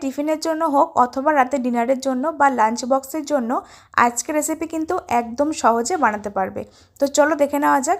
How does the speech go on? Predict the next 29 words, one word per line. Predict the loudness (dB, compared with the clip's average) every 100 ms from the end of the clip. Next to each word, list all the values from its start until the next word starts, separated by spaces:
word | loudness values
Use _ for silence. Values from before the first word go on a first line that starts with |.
| -2
ভিডিওটা। | -4 -4 -6 -12 _ _ _ _ _ _ _
তার | 2 4 2
জন্য | 0 -2 0
প্রথমে | 0 0 -2 -2 0
গ্যাস | 0 0 0
ওভেনে | 0 0 -2 -4 -4 -6
একটা | -4 -4 -2
ফ্রাই | -2 -2 -2
প্যান | -4 -2 0
বসিয়ে | -2 -2 -2
দিয়েছিলাম। | -2 -2 -6 -8 -4
ফ্রাই | -2 0
প্যানটাকে | -2 -2 -2 0 0
বসিয়ে | -2 -2 -4 -4
প্রথমে | -2 -2 -2
গ্যাসটাকে | 0 -2 -4 -4 -4 0 0
on | 0 0
করব | 0 0 -6
না, | -6 _ -20 -20 -20 _ 0
তারপর | 2 2 -2
দিচ্ছি | -2 -4 -8 -4 -2
পরিমাণ | 0 0 0 0
মতন | -2 -4 -6 -8
কিছুটা | -10 -4 -4 -4 -4
চিনি। | -4 -4 -6 _ _ _ _ _ 4
পরিমাণ | 4 4 0 0
মতন | -2 0 -2 0 0
আমি | 0 -2
এখানে | -2